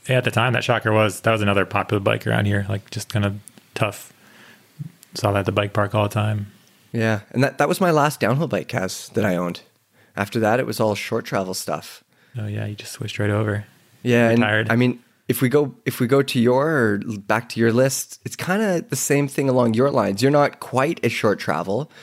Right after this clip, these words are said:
Speaker 2: but you went from longer travel bikes to that Come and Sell Meta T R and a Scott Ransom.
Speaker 1: Yeah, sure. Well, some of those are also because I test a lot of longer travel ones, so I kinda like having the shorter travel one
Speaker 2: Yeah.
Speaker 1: around.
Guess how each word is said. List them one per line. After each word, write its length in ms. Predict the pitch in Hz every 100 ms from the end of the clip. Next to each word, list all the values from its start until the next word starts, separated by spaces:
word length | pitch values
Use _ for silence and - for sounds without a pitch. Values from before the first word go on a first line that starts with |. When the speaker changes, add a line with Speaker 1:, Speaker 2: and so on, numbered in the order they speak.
| - - -
Speaker 2:
but 220 | 117 110
you 120 | 135
went 260 | 120 127 127
from 480 | - 120 113 107 107
longer 300 | 110 123 123
travel 380 | 120 117 104 107
bikes 640 | 98 101 135 - - - - - _ _
to 1000 | - 131 117 113 110 110 107 107 107 107
that 440 | 104 101 98 - -
Come 160 | 113
and 100 | 107
Sell 180 | - 101
Meta 340 | 98 98 101
T 280 | 98 - 110
R 360 | 90 101 156 196 _ _ _ _ _ _
and 180 | 123 156
a 40 |
Scott 260 | 160 127 104
Ransom. 460 | 107 160 - 110 - _ _ _ _ _ _ _ -
Speaker 1:
Yeah, 120 | 123
sure. 180 | - 143 131
Well, 340 | 127 127 147
some 120 | 131
of 40 | 160
those 180 | 131 120
are 60 |
also 160 | 110 101
because 260 | 98 113 98
I 60 |
test 260 | 98 120 107
a 40 |
lot 140 | 104 98
of 60 |
longer 260 | 98 107 113
travel 240 | - 120
ones, 180 | 123 127
so 80 | -
I 40 |
kinda 160 | 98 104
like 120 | 101
having 160 | - 104
the 60 |
shorter 260 | - - -
travel 300 | - - -
one 280 | 71 73 123 - - _ -
Speaker 2:
Yeah. 280 | 104 92 92 85 82
Speaker 1:
around. 320 | 104 98 -